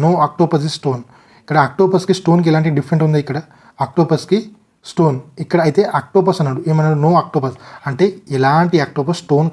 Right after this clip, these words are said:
కాదు అని చెప్పాడు. కానీ మనకి ఇక్కడ ఇప్పుడు ఈ పాసిబిలిటీ అని చెప్తే ఇది రైట్ అవుతుంది, కానీ ఇది కరెక్ట్ డెఫినెట్ అని చెప్పిండు. కాబట్టి లేదు, ఇది ఫస్ట్ కంక్లూజన్ is wrong. సమ్ పెన్స్ ఆర్ ఆక్టోపస్ అని, పెన్స్ ఉంది, ఇక్కడ ఆక్టోపస్, ఈ రెండింటికి కూడా ఎలాంటి సంబంధం అనేది లేదు. ఇప్పుడు some octopus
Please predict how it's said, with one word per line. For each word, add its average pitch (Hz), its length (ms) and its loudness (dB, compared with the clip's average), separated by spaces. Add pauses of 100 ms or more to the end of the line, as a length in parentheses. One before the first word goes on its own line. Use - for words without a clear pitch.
కాదు 127 320 -2 (340)
అని 139 140 -6
చెప్పాడు. 131 240 -4
కానీ 156 180 2
మనకి 147 200 0
ఇక్కడ 156 120 0 (720)
ఇప్పుడు 185 300 2
ఈ 202 40 4 (180)
పాసిబిలిటీ 180 420 4
అని 175 120 4
చెప్తే 175 200 0
ఇది 175 120 4
రైట్ 143 180 4
అవుతుంది, 131 260 0
కానీ 147 160 0
ఇది 180 100 2 (100)
కరెక్ట్ 147 260 -4 (100)
డెఫినెట్ 156 320 2
అని 143 160 0
చెప్పిండు. 123 320 -4
కాబట్టి 143 240 -2 (420)
లేదు, 135 220 4
ఇది 165 120 2 (320)
ఫస్ట్ 139 200 -6
కంక్లూజన్ 131 380 0
is 139 160 -8
wrong. 120 140 -4 (640)
సమ్ 190 240 0
పెన్స్ 170 260 0
ఆర్ 165 80 -2 (220)
ఆక్టోపస్ 131 380 -2
అని, 123 120 -8 (680)
పెన్స్ 175 320 4
ఉంది, 175 140 6
ఇక్కడ 160 180 2
ఆక్టోపస్, 131 400 -2
ఈ - 20 6 (120)
రెండింటికి 170 320 2
కూడా 170 140 4
ఎలాంటి 170 320 2
సంబంధం 156 320 0
అనేది 151 180 0
లేదు. 120 120 -6 (260)
ఇప్పుడు 156 240 -4
some 165 240 2
octopus 160 340 0